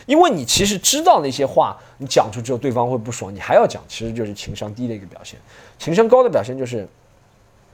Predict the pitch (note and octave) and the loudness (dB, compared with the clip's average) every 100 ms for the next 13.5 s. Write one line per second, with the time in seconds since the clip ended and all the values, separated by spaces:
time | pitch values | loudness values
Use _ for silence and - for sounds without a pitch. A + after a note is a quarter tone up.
0 | _ _ D3+ - D#3 G#3+ A3+ - D#3+ G#3 | _ _ 2 2 2 2 2 2 -4 -4
1 | A3+ B2 E2+ G#2 D#2+ D2+ - G4+ - - | -6 -6 -10 -14 -16 -8 -2 0 0 -2
2 | F3+ C3+ E2+ E2+ F2 D#2+ C#2+ - _ - | -2 -2 -4 -12 -16 -18 -20 -20 _ -20
3 | - _ _ - D4+ C#4 A3+ - F#3 A2+ | -20 _ _ -8 2 4 4 2 -2 -2
4 | C#3 D#3 F3+ - - _ _ _ _ - | -4 0 0 0 -6 _ _ _ _ -8
5 | - D4 D4 D4+ B3+ B3 A#3 G3+ F#3 G#3 | 0 6 8 8 6 4 6 4 2 2
6 | G#3 B2+ G#2+ D3 C3+ A#2 A2+ A#3 C#3 D3 | 2 0 -4 -2 -2 -4 -2 0 0 -2
7 | F#3 E3+ A#3 D#3+ D#3+ D#3 D#3 D#3 D3+ D#3 | -4 -2 -2 -2 -4 -4 -6 -8 -2 -2
8 | - - - - A#3 B3+ - D#3+ - A3 | -2 -8 -20 2 6 6 2 -8 -2 2
9 | A3+ A3 A#2 C3 E4+ A2 E2+ F2+ C#2+ B1+ | 2 2 -2 -6 -8 -10 -10 -14 -14 -16
10 | - D#2+ D2+ D2+ C2+ C#2+ C2+ - - F#3 | -18 -18 -18 -18 -18 -16 -18 -14 -4 2
11 | B3+ E3+ A3 - - - - - _ - | 2 2 -4 -2 -4 -6 -20 -20 _ -6
12 | F3+ B3+ B3 F#3 - A2+ D#3+ F3 - G2 | 0 0 2 0 0 -4 -2 0 -2 -6
13 | F#2 D#2 D2 D#2 C2 | -14 -16 -18 -18 -20